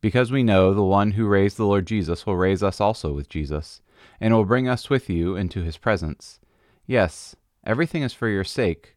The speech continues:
so that grace, as it extends to more and more people, may increase thanksgiving to the glory of God. So we do not lose heart. Even though our outer nature is wasting away, our inner nature is being renewed day by day.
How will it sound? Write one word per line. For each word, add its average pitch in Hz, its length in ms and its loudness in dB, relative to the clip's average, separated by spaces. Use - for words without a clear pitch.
so - 180 -6
that 90 120 -4
grace, 117 380 0
as 87 120 -4
it 85 100 -2
extends 95 680 -4
to - 100 -8
more 101 380 0
and 90 80 -2
more 87 160 -4
people, 107 360 -4
may 101 200 0
increase 131 420 -6
thanksgiving 87 680 -4
to 113 100 -8
the 107 100 -2
glory 82 340 -2
of 78 120 -10
God. 80 400 -2
So 131 160 2
we 120 80 4
do 113 100 -2
not 120 240 0
lose 104 200 -4
heart. 92 360 0
Even 131 260 2
though 104 160 6
our 101 140 6
outer 151 280 4
nature 78 360 -4
is 78 140 -8
wasting 90 360 -4
away, 90 300 2
our 101 180 2
inner 131 240 0
nature 92 380 -2
is 87 100 -2
being 95 240 -2
renewed 98 640 -2
day 92 240 0
by 85 200 -2
day. 78 460 -4